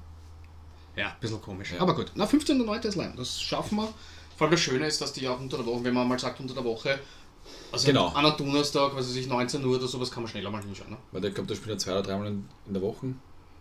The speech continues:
Speaker 1: Genau.
Speaker 2: Und da kann man das schon.
Speaker 1: Gernot kommt im Dezember wieder, hat er gesagt. Zwar
Speaker 2: Mhm.
Speaker 1: so ein bisschen über die Weihnachtsferien, aber da wird es sich vielleicht ausgehen, dass man noch die End-, äh, das quasi, äh,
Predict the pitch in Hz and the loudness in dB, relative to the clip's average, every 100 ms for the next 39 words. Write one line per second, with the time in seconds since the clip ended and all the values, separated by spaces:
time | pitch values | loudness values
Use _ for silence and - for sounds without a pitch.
0 | - - 98 90 95 95 80 82 82 80 | -18 -12 -12 -10 -8 -6 -8 -8 -6 -6
1 | 80 - 80 - - - - 160 175 - | -8 -8 -10 -10 -14 -6 0 0 0 -2
2 | 165 160 - 151 131 139 - - - 131 | -2 -2 -6 -8 -6 -8 -8 -4 -2 0
3 | 151 170 175 196 208 208 98 - - - | -2 -4 -6 -6 -4 -4 -4 -6 -6 -10
4 | - - - - 101 131 156 - 165 165 | -16 -10 -2 0 2 2 2 0 0 0
5 | 185 170 160 143 165 - 165 202 143 151 | -2 -2 -4 -6 -6 -6 -4 -4 -4 -4
6 | 151 156 165 160 160 156 - - 160 151 | -4 -4 -4 -4 -4 -4 -6 -6 -6 -4
7 | 156 151 143 147 - 135 127 131 127 131 | -4 -4 -6 -8 -8 -8 -8 -10 -10 -8
8 | - 127 117 131 - - - - 123 | -4 -2 -4 -6 -14 -20 -18 -8 -6